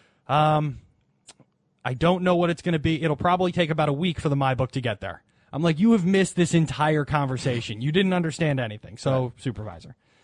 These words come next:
Speaker 1: Finally, we got to someone up high, and I was, I played angry. Um, they ended up sending us a five hundred gigabyte hard drive back because this shit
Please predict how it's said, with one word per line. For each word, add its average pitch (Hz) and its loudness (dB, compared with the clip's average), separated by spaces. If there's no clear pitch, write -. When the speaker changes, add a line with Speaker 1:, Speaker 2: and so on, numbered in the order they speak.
Speaker 1:
Finally, 202 2
we 160 -2
got 165 0
to 151 -12
someone 156 0
up 139 -4
high, 127 -2
and 120 -6
I 127 -4
was, 120 -8
I 127 -4
played 131 0
angry. 117 -4
Um, 113 0
they 143 0
ended 165 0
up 143 -4
sending 143 -2
us 117 -6
a 135 -6
five 226 2
hundred 139 0
gigabyte 120 -4
hard 123 -2
drive 113 -4
back 104 -8
because 139 -2
this 175 -2
shit 202 -2